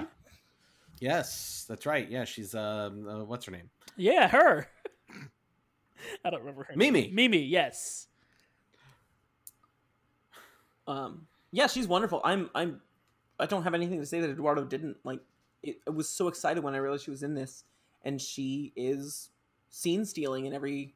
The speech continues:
Speaker 3: every Netflix, um, M C U whatever we wanna call it show she's in every time she's on.
Speaker 1: I almost, and it's weird because she's in multiple of the, of these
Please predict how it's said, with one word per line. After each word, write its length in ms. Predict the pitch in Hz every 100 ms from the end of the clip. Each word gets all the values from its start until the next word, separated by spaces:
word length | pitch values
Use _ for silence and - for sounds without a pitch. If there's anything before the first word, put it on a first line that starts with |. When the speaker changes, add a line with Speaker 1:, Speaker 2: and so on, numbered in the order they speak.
| _
Speaker 3:
every 420 | 147 156 160 147 139
Netflix, 720 | 143 139 139 135 - - - _ _ _ _ _ _ _ _ _ _ _ _ _ _
um, 400 | 127 117 120 - - _ - - _ 147
M 140 | 147
C 180 | 143 147
U 280 | 143 139 131 _
whatever 540 | 143 135 131 127 143 - _ -
we 140 | 151
wanna 200 | 131 123
call 240 | - 127
it 120 | 131 -
show 260 | - 147 131
she's 240 | - 127
in 280 | 135 131 135 -
every 160 | 143
time 180 | 151 151
she's 160 | - 147
on. 300 | 156 156 156
Speaker 1:
I 100 | 190
almost, 500 | 247 294 285 - - _ _ _ _ _ _ _ _ _ _ _
and 180 | 202 196
it's 140 | 185
weird 200 | 185 240 226
because 220 | 214 190
she's 240 | - 180
in 120 | 190
multiple 580 | 165 165 165 170 175 165
of 220 | 156 151 151
the, 420 | 147 147 139 135 _ _ _ _
of 140 | 160 151
these 580 | 151 151 156 - -